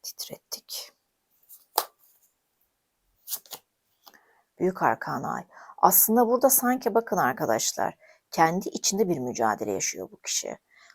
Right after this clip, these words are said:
Korkuları, gelgitleri, endişeleri, e, kimileri ilk çıkma teklif eden de tabii ki egosuyla olabilir.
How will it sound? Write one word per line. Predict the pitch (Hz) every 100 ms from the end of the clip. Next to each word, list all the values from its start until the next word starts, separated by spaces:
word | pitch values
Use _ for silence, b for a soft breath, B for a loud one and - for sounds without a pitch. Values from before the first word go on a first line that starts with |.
| _
Korkuları, | 185 180 - 190 185 185 185 180 175 180 165
gelgitleri, | 123 113 156 180 - 180 190 185 185 185 -
endişeleri, | - 135 139 170 - 180 175 170 185 185 185 B B B B -
e, | 175 170 170 180 170 175 _ _ _ _ _ _ -
kimileri | 196 190 185 131
ilk | 185
çıkma | - - 185
teklif | 185 180 185
eden | 175 170 175
de | 175
tabii | 185 185
ki | 185 -
egosuyla | 165 180 180 - 190 180
olabilir. | 131 175 175 175 185 185 185